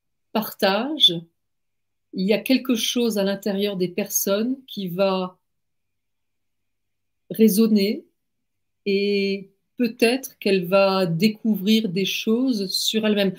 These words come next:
Alors, ça paraît très prétentieux, euh, mais, mais en fait, c'est, c'est bien parce que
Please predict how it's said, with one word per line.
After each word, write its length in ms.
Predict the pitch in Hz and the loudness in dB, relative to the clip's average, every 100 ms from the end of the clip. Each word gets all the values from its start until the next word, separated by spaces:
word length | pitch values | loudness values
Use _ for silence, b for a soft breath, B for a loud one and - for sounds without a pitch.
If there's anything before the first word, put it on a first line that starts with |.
| B B | B B
Alors, 220 | 214 220 | 4 4
ça 140 | - | 4
paraît 260 | 226 233 226 | 4 4 2
très 180 | - 277 | 2 0
prétentieux, 840 | 269 269 269 247 - - 262 427 - _ b b b _ - | 2 0 0 -2 0 0 0 -2 -6 _ b b b _ -2
euh, 300 | 190 196 202 | 2 4 2
mais, 260 | 202 220 226 | 2 2 4
mais 120 | 220 233 | 6 6
en 140 | 233 | 4
fait, 260 | - 302 320 | 2 0 0
c'est, 240 | - 240 | -2 -2
c'est 180 | - 226 | 0 0
bien 220 | 190 277 | 2 2
parce 300 | 277 262 - | 2 -2 -4
que 380 | - 247 226 | 0 0 0